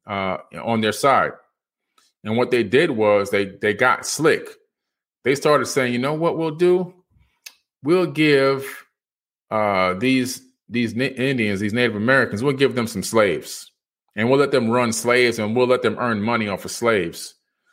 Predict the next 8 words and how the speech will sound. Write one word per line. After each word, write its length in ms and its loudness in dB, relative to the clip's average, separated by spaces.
So 180 0
they 200 2
involved 800 2
them 220 0
in 140 -4
the 80 -2
slave 480 0
trade. 400 -4